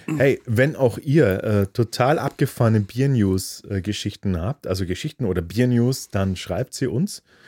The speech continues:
Wir werden die natürlich, äh, definitiv in der nächsten Podcast-Folge, äh, veröffentlichen. Ist uns auch egal, ob die wahr sind oder nicht. Das können, das, die können auch erfunden sein. Das ist uns wurscht.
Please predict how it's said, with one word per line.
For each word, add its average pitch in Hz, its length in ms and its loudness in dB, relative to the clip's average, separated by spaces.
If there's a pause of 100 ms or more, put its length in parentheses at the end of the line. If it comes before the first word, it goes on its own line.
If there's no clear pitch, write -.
(180)
Wir 98 140 0
werden 101 180 2
die 107 100 0
natürlich, 92 480 -2 (120)
äh, 90 240 0
definitiv - 720 -4
in 101 80 -4
der 87 60 -2
nächsten 95 360 -6
Podcast-Folge, 90 960 -4 (640)
äh, 82 280 -8
veröffentlichen. 117 720 -2 (1040)
Ist 92 140 0
uns 101 120 2
auch 90 80 2
egal, 90 280 2
ob - 100 0
die 82 160 -4
wahr 76 180 -6
sind 95 240 -6
oder 80 140 -8
nicht. 73 240 -12
Das 107 140 -12
können, 85 380 -6 (600)
das, - 280 -10
die 104 100 -8
können 123 240 2
auch 107 100 4
erfunden 101 360 0
sein. 87 160 0
Das 104 180 2
ist 101 80 -2
uns 80 180 -4
wurscht. 76 360 -10